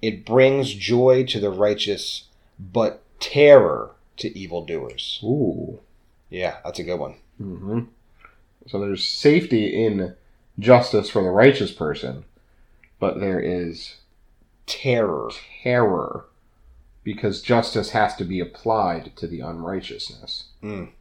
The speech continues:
Speaker 1: So here we ha-, here in what we have is, in fact, enacting justice in an application, right? And so right away, this begins to tear down justice in an application based on what you have done, right? When justice is done,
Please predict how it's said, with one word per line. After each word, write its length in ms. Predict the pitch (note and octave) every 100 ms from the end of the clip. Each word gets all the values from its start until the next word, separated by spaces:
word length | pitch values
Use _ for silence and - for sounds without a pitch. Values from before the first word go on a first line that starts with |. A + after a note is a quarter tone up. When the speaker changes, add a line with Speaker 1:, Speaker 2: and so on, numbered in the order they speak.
| _ _ - _ _ _ _ - - -
Speaker 1:
So 140 | - D3+
here 160 | E3+
we 140 | D3 C3+
ha-, 140 | G#2+
here 180 | A#2+ C#3+
in 140 | B2+ A#2+
what 140 | A2
we 80 | G#2+
have 320 | A2 D3 A2
is, 180 | F#2+ F2+
in 80 | D2+
fact, 240 | G#2 G2
enacting 480 | G2+ F#2+ - F#2 F2+
justice 580 | G2+ F#2 - E2+ - -
in 120 | G2 F#2
an 60 |
application, 680 | E2+ F2 E2+ G2+ F#2+ - D2+
right? 300 | F2+ G2 - _ - - - _ _ _ _ -
And 140 | - B2
so 100 | D3
right 140 | G3+
away, 400 | D#3+ D3+ B2+ A2
this 400 | G#2+ E3+ F#3+ -
begins 540 | - B2 A#2 C3 C3 B2
to 180 | - A2
tear 340 | - B2 A#2+
down 420 | A2+ A2+ G#2+ G#2
justice 460 | G2 A#2+ A#2+ B2+ G#2+
in 60 | G#2
an 100 | D2+
application 640 | G#2 G#2+ A#2+ A#2+ A2 G2
based 260 | G#2+ G#2+
on 140 | A2 G#2
what 180 | A2+ G#2
you 140 | G#2
have 260 | F#2 F2 -
done, 440 | A#2+ F#2 - - _ _ _ _ _ -
right? 260 | F2 G2 -
When 200 | A#2 G#2
justice 480 | D3+ G3 B2+ -
is 120 | F#2 D2
done, 380 | F#2 E2+ F2